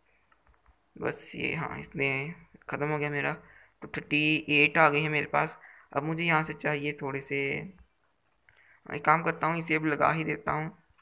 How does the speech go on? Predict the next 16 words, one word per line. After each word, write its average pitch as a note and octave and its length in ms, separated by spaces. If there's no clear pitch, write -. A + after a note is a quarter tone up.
तो C#3 300
थोड़ा C#3+ 120
सा D3+ 100
सामान C#3+ 440
रख D3+ 80
दो C#3 180
इसमें। D3 460
तो C#3+ 60
leather C#3 400
है F3 100
मेरे D#3+ 180
पास D#3+ 400
और D#3 180
paper C#3+ 260
चाहिए D#3+ 360
मुझे। E3 280